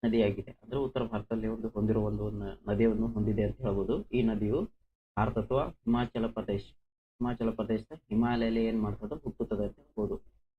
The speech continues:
ಅಂದ್ರೆ ಯಾವ ರಾಜ್ಯದಲ್ಲಿ? ಹಿಮಾಲ-, ಹಿಮಾಚಲ ಪ್ರದೇಶದಲ್ಲಿ ಹುಟ್ಟುಕೊಂಡು ನಂತರ ಹಿಮಾಲಯ ಪರ್ವತಗಳಲ್ಲಿ ಹುಟ್ಟುತ್ತದೆ ಅಂತ ಹೇಳ್ಬೋದು.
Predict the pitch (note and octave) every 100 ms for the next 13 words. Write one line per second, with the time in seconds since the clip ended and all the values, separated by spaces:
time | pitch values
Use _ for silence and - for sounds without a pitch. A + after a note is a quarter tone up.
0 | - A2+ A2 A2+ G#2+ G#2+ G#2 G#2+ - A2+
1 | A2 A2 G#2+ - A2 A2 G#2+ G2 F2+ G2+
2 | G2 G2+ - G#2 G2+ G#2 G#2 - G#2 -
3 | G2 C3+ G#3+ - _ _ - A2 A2+ -
4 | A2+ A2 A#2 A#2 A#2 - A2+ G#2+ G#2+ G#2+
5 | G#2 G2+ D3+ D#3 A2+ A2+ G#2 - C3 B2
6 | G2+